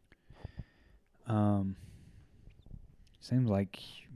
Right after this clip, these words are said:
Yamaoka or something like that. Um, and then the Braves today signed a right-handed pitcher who unfortunately has the last name Bummer.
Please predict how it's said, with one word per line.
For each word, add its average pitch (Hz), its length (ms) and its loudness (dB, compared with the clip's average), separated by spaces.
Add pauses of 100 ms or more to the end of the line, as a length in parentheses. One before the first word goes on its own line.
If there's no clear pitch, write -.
(100)
Yamaoka 113 800 8
or 107 140 6
something 127 280 4
like 127 160 2
that. 147 200 2 (1900)
Um, 101 520 0 (1160)
and 117 120 2
then 123 100 8
the 113 80 6
Braves 139 720 10
today 110 680 6 (1200)
signed 127 400 8
a 107 60 8
right-handed 113 640 4
pitcher 101 480 2 (1120)
who 127 220 6
unfortunately 127 600 4
has 113 220 0
the 110 80 -2
last 110 300 2
name 107 180 4
Bummer. 104 480 4